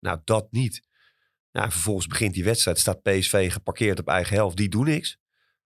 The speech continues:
Ajax wil niet naar voren, want die denken, "Ja, dan krijg je die counters van P S V weer om je oren." Dus ja, voetballen gebeurde er niet. En zodra er ergens een bal, eh, wel tussen twee spelers terecht kwam, was het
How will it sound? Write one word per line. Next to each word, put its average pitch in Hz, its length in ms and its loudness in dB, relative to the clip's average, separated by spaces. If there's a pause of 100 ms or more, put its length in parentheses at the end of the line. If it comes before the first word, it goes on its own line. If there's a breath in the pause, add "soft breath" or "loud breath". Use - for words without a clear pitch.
(200)
Ajax 104 400 0
wil 98 280 0
niet 101 320 -2
naar 92 160 0
voren, 87 440 0
want 90 180 -2
die 98 100 -4
denken, 92 280 -2
"Ja, 87 260 0 (640)
dan 92 100 -8
krijg 98 160 0
je 107 60 0
die 90 80 -4
counters 95 320 0
van 85 100 -8
P - 80 -4 (100)
S 85 80 -2
V 95 160 2
weer 127 120 0
om 127 100 0
je 131 100 0
oren." 127 280 0
Dus - 300 -2
ja, 98 200 -4
voetballen 110 400 -2
gebeurde 139 360 0
er 139 100 -2
niet. 160 300 -4 (300 loud breath)
En 190 120 0
zodra 135 420 2
er 110 100 0
ergens 123 360 0
een 104 120 -2
bal, 104 400 2 (380)
eh, 101 800 0
wel 143 340 0 (240)
tussen 127 220 0
twee 139 200 2
spelers 143 360 0
terecht 139 200 -2
kwam, 131 160 -2
was 113 160 0
het 104 200 -2